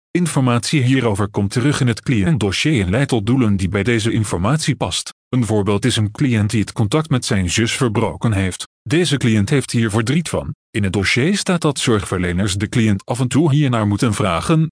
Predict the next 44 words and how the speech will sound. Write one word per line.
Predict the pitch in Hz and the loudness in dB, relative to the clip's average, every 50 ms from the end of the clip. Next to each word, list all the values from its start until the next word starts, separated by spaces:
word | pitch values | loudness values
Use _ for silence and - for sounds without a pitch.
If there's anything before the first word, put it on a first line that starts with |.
| - _ _ | -6 _ _
zodat | - - 147 143 143 170 160 | -4 -2 0 2 2 0 0
de | - - | -2 -4
cliënt | - 104 92 117 165 175 156 | -2 0 0 2 2 2 2
dit | 170 143 - | 0 -2 0
verdriet | - 117 98 - 160 160 175 - | -2 -2 -2 0 0 -2 -2 0
kan | - 98 92 - | -2 -4 -4 -2
uiten. | - 143 151 - 95 80 - - - _ _ _ | -2 -2 0 0 -2 -2 -2 -6 -8 _ _ _
Sinds | - - 123 107 101 95 | -4 0 0 0 2 0
de | 101 92 | 0 0
huiskamerassistenten | 92 107 127 127 - - 175 185 196 175 160 - 127 - - 123 - - - 139 135 - 139 127 | 0 0 0 0 0 0 0 2 2 2 0 0 -2 0 0 -2 0 0 -2 -2 0 0 0 0
werkzaam | 139 151 139 139 - - - 101 98 101 | 0 0 0 0 -2 -2 0 0 0 0
zijn | 98 104 98 98 | 0 0 0 0
op | 95 92 98 | 0 0 -2
de | 98 | 0
huiskamer, | 90 101 113 135 127 - - 104 101 113 156 202 190 | 0 0 0 0 -2 -2 -2 0 0 2 2 0 0
signaleren | - - 117 98 98 85 90 101 104 117 120 110 101 | 0 0 0 0 0 0 0 0 0 2 2 2 2
zij | 98 104 107 101 | 2 2 2 2
het | 98 92 - | 0 0 0
ook | - 117 104 - | -2 -2 -2 -2
als | 110 98 - | -2 -2 -2
het | - - | -2 0
niet | 127 151 165 - | 0 0 0 0
goed | - 165 135 - | 0 -2 -2 0
gaat | - 165 117 | -2 0 0
met | 107 110 98 | 0 0 0
een | 120 104 | -2 -2
cliënt. | 101 - 95 90 90 95 107 - - - _ _ | -2 -2 -2 -2 -2 -2 -4 -8 -10 -12 _ _
Tijdens | _ - 170 170 151 160 143 - | _ -2 0 2 2 0 0 0
een | 120 110 | 0 0
observatie | 110 92 - - 107 - - 127 117 98 - - 120 | 0 -2 -2 -2 -2 0 0 0 0 -2 0 -2 0
ziet | 104 113 131 139 127 | 0 0 -2 -2 0
de | 135 117 | 0 0
inspectie | 117 104 - - - 160 156 - - 151 | 0 0 -2 -2 -2 -2 -2 -2 -2 -2
dat | 131 113 101 107 | 0 0 0 0
dit | 170 196 - | -2 -2 -2
werkt. | 107 95 87 - - - - - - _ _ _ _ | -2 -4 -4 -6 -10 -16 -20 -20 -20 _ _ _ _
Een | 107 107 101 | -2 -2 0
cliënt | - - 117 110 107 95 92 | 0 2 2 4 4 2 2
lijkt | 127 123 123 120 113 104 | 2 2 2 2 2 2
moeite | 131 139 135 - 165 147 | 0 0 0 0 0 0
te | 143 135 | 2 2
hebben | 135 135 123 131 113 | 2 2 2 2 0
met | 101 92 92 - | 0 0 -2 -2
ademhalen. | - 123 135 107 98 92 82 92 87 82 76 82 - - | 0 0 2 2 2 2 0 -2 -2 -2 -2 -2 -2 -2